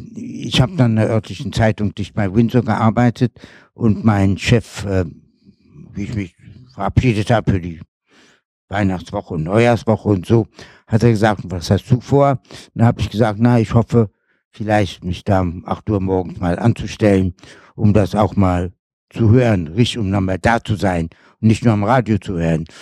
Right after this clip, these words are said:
Hat er gesagt, „Warum willst du nach Cambridge fahren? Das ist bei uns in Windsor genauso schön oder noch schöner.“ Ähm, wollte aber eigentlich nach, ähm,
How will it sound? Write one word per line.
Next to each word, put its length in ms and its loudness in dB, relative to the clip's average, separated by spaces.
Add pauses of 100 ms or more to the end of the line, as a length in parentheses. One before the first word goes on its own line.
(200)
Hat 200 0
er 140 4
gesagt, 480 -2 (220)
„Warum 420 2
willst 260 0
du 60 -10
nach 220 -6
Cambridge 360 0
fahren? 300 2
Das 220 0
ist 180 -6
bei 160 2
uns 280 -2
in 200 -2
Windsor 400 2 (240)
genauso 460 2
schön 320 0
oder 240 2
noch 320 -4 (180)
schöner.“ 480 -2 (540)
Ähm, 340 -6 (380)
wollte 240 2
aber 240 0
eigentlich 420 0
nach, 380 -2 (160)
ähm, 380 -4